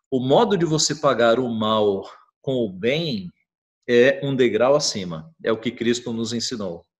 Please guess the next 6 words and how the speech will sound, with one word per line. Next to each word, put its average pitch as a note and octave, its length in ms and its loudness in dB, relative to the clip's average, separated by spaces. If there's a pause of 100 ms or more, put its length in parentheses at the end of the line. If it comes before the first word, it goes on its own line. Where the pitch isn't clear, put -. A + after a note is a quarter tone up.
(640)
Quando C#3+ 320 0
você D3 480 0
é D#3 80 4
ofendido A#2+ 880 -2 (1000)
e A#2+ 120 2
você, G#2 1000 -2